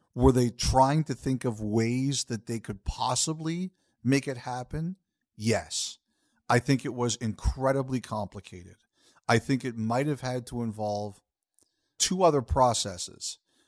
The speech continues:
Number one was finding a young center that the Canucks would be happy with. So would Pittsburgh have to trade for this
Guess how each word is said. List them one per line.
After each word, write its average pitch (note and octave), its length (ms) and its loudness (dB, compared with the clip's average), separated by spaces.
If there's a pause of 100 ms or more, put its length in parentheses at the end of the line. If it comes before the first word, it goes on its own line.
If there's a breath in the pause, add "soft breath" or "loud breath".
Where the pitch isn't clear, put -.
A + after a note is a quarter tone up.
(100)
Number C3+ 260 6
one C3+ 480 2
was G#2 520 -2 (280)
finding D3+ 440 2
a C#3+ 60 0
young B2 300 0
center A#2+ 360 0
that G#2+ 160 -8
the G#2 60 -10
Canucks A2 340 -6
would A2 120 -6
be G#2+ 100 -8
happy G#2+ 440 -8
with. - 380 -18 (520 soft breath)
So - 180 4
would A#2+ 200 4
Pittsburgh D3 440 -2
have B2+ 200 -4
to - 100 -16
trade B2+ 480 0
for B2 120 -6
this A2+ 320 0